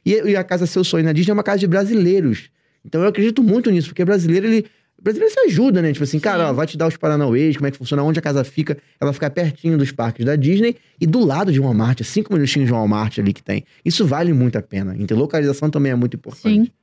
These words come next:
Speaker 1: né? Então é historiadeorlando ponto com ponto B R barra seu sonho na Disney. Fala com a Elaine lá, fala que veio aqui do História de Orlando que você vai ter um atendimento de primeira. Isso a gente garante que o atendimento vai ser ótimo.
Speaker 2: Perfeito.
Speaker 1: Porque a gente só indica gente boa.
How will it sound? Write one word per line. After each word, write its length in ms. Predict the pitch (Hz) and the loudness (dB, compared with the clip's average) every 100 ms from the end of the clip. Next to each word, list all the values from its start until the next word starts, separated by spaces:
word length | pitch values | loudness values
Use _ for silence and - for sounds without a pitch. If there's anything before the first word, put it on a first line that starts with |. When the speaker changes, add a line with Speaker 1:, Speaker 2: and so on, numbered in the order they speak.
| _ | _
Speaker 1:
né? 220 | 107 110 143 _ _ _ _ _ _ | -4 -4 -6 _ _ _ _ _ _
Então 180 | 135 | -4
é 160 | 143 131 - _ _ | -2 -4 -10 _ _
historiadeorlando 720 | - - 180 170 160 165 175 | -8 -2 0 2 2 2 0
ponto 360 | 160 - 190 - | -2 -2 -2 -2
com 100 | 151 | -4
ponto 160 | 156 151 | -2 0
B 60 | |
R 140 | 165 165 | 2 0
barra 260 | 156 160 | 0 0
seu 240 | 143 - 185 | -2 0 -2
sonho 260 | - 180 185 | 0 0 2
na 100 | 170 | 2
Disney. 240 | 127 123 | 2 0
Fala 220 | 117 151 160 | 0 -4 -2
com 100 | 180 | 0
a 40 | |
Elaine 500 | 190 151 156 160 156 | 2 2 2 2 2
lá, 200 | 139 117 131 _ _ _ | 0 -2 -6 _ _ _
fala 200 | 135 147 | -4 -2
que 80 | 135 | 0
veio 140 | 156 | 0
aqui 160 | 147 175 | 0 -2
do 60 | |
História 260 | 175 160 147 | 0 0 0
de 40 | |
Orlando 200 | 143 151 | 0 0
que 80 | 151 | -2
você 180 | 160 175 | -2 -2
vai 120 | 175 | -2
ter 100 | 165 | 0
um 40 | 180 | 0
atendimento 520 | 170 170 160 165 165 _ _ | 2 2 2 0 -4 _ _
de 140 | - 165 | -4 -4
primeira. 480 | 208 220 165 165 160 | 0 2 2 2 0
Isso 180 | 165 | 0
a 40 | 175 | 0
gente 200 | 175 165 | 0 2
garante 600 | 123 160 196 165 185 - | 0 0 0 0 -2 -2
que 80 | 180 | -4
o 20 | |
atendimento 440 | - 165 156 156 | -2 0 0 0
vai 100 | 151 | -4
ser 160 | - 160 | -2 -2
ótimo. 580 | 139 135 - 113 98 98 - | -2 -4 -10 -18 -18 -18 -8
Speaker 2:
Perfeito. 600 | - 240 190 - 208 190 | -2 -2 -2 -2 0 2
Speaker 1:
Porque 60 | 135 | 0
a 40 | |
gente 160 | 131 165 | -2 -2
só 160 | 165 208 | 0 2
indica 480 | 165 147 185 208 | 2 2 0 2
gente 220 | 185 202 147 | 2 2 2
boa. 440 | 123 113 101 | 2 2 0